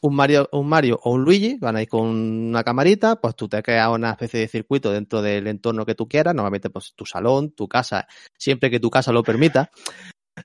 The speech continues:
Y, y desde la consola, pues, veremos lo que esa cámara está, está grabando. Eh, la gracia aquí está en que cuando tú cojas un objeto, en plan, pues, la cáscara de plátano, lo que sea, pues,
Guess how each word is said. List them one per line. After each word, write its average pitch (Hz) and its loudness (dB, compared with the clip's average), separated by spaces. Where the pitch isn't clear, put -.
Y, 123 2
y 160 2
desde 127 4
la 117 0
consola, 156 2
pues, 147 0
veremos 117 2
lo 120 2
que 123 -10
esa 117 -6
cámara 139 0
está, 104 -4
está 113 -4
grabando. 104 -4
Eh, 156 4
la 147 6
gracia 165 6
aquí 170 4
está 185 4
en 180 2
que 170 0
cuando 127 2
tú 139 0
cojas 156 0
un 143 0
objeto, 147 -2
en 123 -4
plan, 120 -4
pues, 107 -6
la 101 -8
cáscara 110 -6
de 95 -6
plátano, 151 0
lo 113 -2
que - -10
sea, 143 0
pues, 107 -4